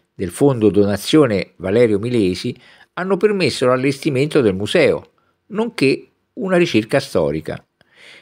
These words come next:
Il museo è composto quindi da due sale. In entrambe sono esposti nelle teche pergamene e registri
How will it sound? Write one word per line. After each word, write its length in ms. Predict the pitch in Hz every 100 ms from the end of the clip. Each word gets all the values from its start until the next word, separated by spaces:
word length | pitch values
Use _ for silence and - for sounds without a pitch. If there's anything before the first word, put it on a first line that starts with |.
| _
Il 120 | 175
museo 760 | 196 208 247 247 208 135 - _ _
è 160 | - 156
composto 880 | 180 175 160 147 143 - 156 - -
quindi 420 | - 147 139 139
da 140 | 127 120
due 180 | 117
sale. 500 | 113 110 87 87 98 - _ _ _ _
In 140 | 139
entrambe 800 | 147 131 147 143 131 120 107 -
sono 260 | - - 117
esposti 720 | 107 - 131 123 - 113 95
nelle 220 | 110 107
teche 480 | 113 113 113 117 135
pergamene 720 | - 107 101 110 107 104 120
e 40 | 123
registri 760 | 107 98 107 104 - 123 123